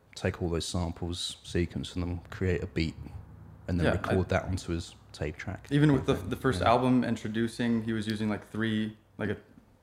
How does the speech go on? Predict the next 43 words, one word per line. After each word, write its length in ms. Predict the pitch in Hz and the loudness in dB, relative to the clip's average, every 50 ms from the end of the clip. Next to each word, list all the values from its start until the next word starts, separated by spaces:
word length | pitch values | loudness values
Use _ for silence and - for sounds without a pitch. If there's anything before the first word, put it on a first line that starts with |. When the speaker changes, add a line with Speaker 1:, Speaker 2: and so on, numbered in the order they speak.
| _ - | _ -2
Speaker 2:
couple 220 | - 120 92 - | 0 2 4 4
Speaker 1:
Mm-hmm. 120 | 98 95 98 | 6 6 6
Speaker 2:
turntables, 600 | 120 117 117 120 120 113 117 117 117 117 110 - - - - | 6 6 4 2 0 0 0 0 0 0 -2 -6 -12 -8 -6
Speaker 1:
Yeah. 140 | 101 98 - - - - _ - - - | -4 -4 -4 -8 -14 -20 _ -14 -4 -2
Speaker 2:
a 320 | 110 104 98 95 95 92 95 - - | 0 0 0 0 -2 -2 -6 -6 -4
little 360 | 113 107 104 101 101 95 - - - - - - _ _ _ _ - _ | -2 0 2 2 0 -2 -4 -10 -18 -20 -20 -20 _ _ _ _ -12 _
processing 760 | - 120 113 107 - 120 107 - - 117 113 110 110 110 113 - _ _ _ _ _ _ | 2 2 2 4 2 -2 -4 0 0 0 2 2 0 -2 -6 -10 _ _ _ _ _ _
unit, 560 | - 110 117 117 117 117 117 113 - - - - - - - | -2 2 4 4 6 4 4 0 -4 -10 -16 -18 -14 -8 -4
Speaker 1:
Mm-hmm. 180 | 110 90 98 101 98 - - - | -2 0 0 -2 -2 -6 -8 -4
Speaker 2:
and 100 | - 113 | -2 0
then 80 | 110 104 | 2 2
maybe 240 | 104 107 104 107 | 2 2 2 2
one 220 | 107 107 113 113 107 | 2 2 2 2 2
other, 420 | 107 107 110 110 107 107 107 110 - | 2 2 2 2 2 0 -2 -6 -6
like, 160 | 104 101 95 - | -6 -6 -6 -8
the 60 | 104 | -6
four-track 520 | - - 107 107 - - 104 101 - - | -2 0 0 0 0 -2 -2 -2 -4 -6
recording 380 | 113 101 - - 117 110 110 110 | -6 -6 -2 -2 0 0 2 0
device. 440 | 110 104 110 107 107 107 - - - - _ - | 0 2 2 0 0 -2 -8 -14 -20 -20 _ -2
Speaker 1:
Yeah. 180 | 101 107 98 - | 0 0 0 0
Speaker 2:
Like, 160 | - - 98 | -4 -8 -8
super 380 | - - - - 180 160 - 135 | -10 -12 -2 -2 0 4 4 4
limited. 440 | 120 117 110 107 107 117 113 110 110 | 4 4 2 2 2 0 0 2 2
And 80 | 120 | 0
I 40 | 127 | 2
think 140 | 123 135 147 | 2 4 4
he 20 | 151 | 4
was 120 | 151 135 | 4 4
Speaker 1:
Yeah. 60 | 139 | 4
Speaker 2:
even 100 | 139 135 | 4 4
going 160 | 120 135 127 123 | 4 4 4 4
to 80 | - 127 | 4 2
his 140 | 120 110 101 | 2 2 2
buddy's 420 | - 117 117 123 123 117 120 - - - - - - - - - - - | 2 4 4 4 2 2 -2 -6 -14 -18 -20 -20 -20 -20 -20 -20 -20 -8
house 320 | - - 123 123 123 - - | -2 2 2 2 2 2 2
who 120 | 127 113 | 0 2
had 300 | 104 104 104 107 120 - | 2 4 2 2 2 2
Pro 120 | - 127 120 | 2 0 0
Tools 440 | 123 - 131 131 135 131 - - 113 | 0 0 0 0 0 -2 -2 -2 -4
at 120 | 104 - | -2 2
the, 100 | 113 110 | 4 4
Speaker 1:
Yeah. 60 | 101 101 | 4 4
Speaker 2:
you 80 | 98 | 4